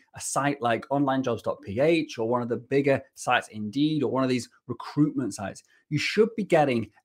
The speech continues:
well in excess of a hundred people applying for this job and going through the application form.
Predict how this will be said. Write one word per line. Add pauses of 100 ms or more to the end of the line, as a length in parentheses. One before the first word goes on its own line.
(160)
well
in
excess
of
a
hundred
people
applying
for
this
job
and
going
through
the
application
form.